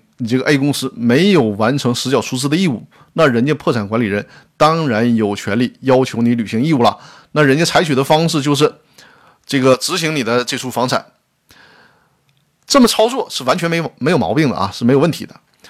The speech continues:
所谓的能救济是什么呢？那你可能只能是跟这个破产管理人去协商，说你别这么麻烦了，我折现行不行？因为你的这个当初用房产出资，它对应是有注册资本的嘛。比如说你注册资本是一千万，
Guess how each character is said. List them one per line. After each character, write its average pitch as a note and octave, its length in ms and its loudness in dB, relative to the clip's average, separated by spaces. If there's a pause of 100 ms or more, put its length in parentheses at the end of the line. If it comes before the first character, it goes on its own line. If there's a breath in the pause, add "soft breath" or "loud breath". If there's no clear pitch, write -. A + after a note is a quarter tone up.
(180 soft breath)
所 C#3 380 4
谓 C4 240 2
的 D3 140 -2
能 B2 180 -4
救 F3 180 -2
济 B2+ 120 -4
是 B2 120 -4
什 A2 140 -6
么 G#2 60 -4
呢？ A2 180 0
那 D#3 80 4
你 C#3+ 100 2
可 C#3+ 200 -2
能 A#2+ 260 0
只 - 160 -6
能 A#2+ 160 0
是 D3 140 -4
跟 C#3 280 0
这 C3+ 140 0
个 A#2+ 260 2
破 - 280 -6
产 A2 180 -4
管 C3 100 0
理 B2+ 60 -2
人 A2+ 180 -2
去 C3 240 -4
协 C3+ 160 0
商， D3 240 4 (300 loud breath)
说 C#3 140 -4
你 C3 60 2
别 C3+ 120 2
这 G3 80 4
么 G3 80 6
麻 C3+ 180 4
烦 F3+ 80 2
了， - 280 0 (800)
我 A#2+ 100 -6
折 C3 200 2
现 G3+ 200 0
行 A2+ 160 -10
不 G#2 60 -10
行？ G2+ 100 -10 (560 soft breath)
因 G3 140 2
为 A#3+ 100 6
你 D#3+ 160 -4
的 D#3 140 -2
这 G#3+ 100 -2
个 D#3 460 2 (220)
当 F#3+ 200 0
初 F#3+ 280 -6
用 G3 120 -2
房 E3+ 220 0
产 B2 140 0
出 C#3 120 -6
资， C3 160 -4
它 C3+ 140 -4
对 F3 180 -4
应 D#3 140 0
是 D3 60 -2
有 A#2 80 -2
注 C3+ 120 -6
册 C3 120 0
资 C#3 100 -2
本 D#3 160 0
的 - 60 -12
嘛。 G#2+ 180 -2
比 A#2 80 -4
如 B2 60 0
说 C#3 120 2
你 B2 60 0
注 B2+ 140 -4
册 C3 100 -2
资 B2 140 -4
本 G#2+ 100 -4
是 - 100 -12
一 D3 60 -8
千 C#3 160 -2
万， D#3+ 200 0